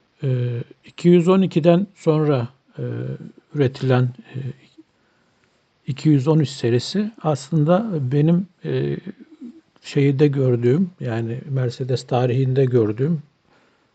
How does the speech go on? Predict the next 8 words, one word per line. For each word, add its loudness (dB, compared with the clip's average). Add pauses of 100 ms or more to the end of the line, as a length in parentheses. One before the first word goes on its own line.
(180)
belki -6
de 0 (100)
en 2
talihsiz -2
modellerden -2
biri -2
oldu. -2
Çünkü, -4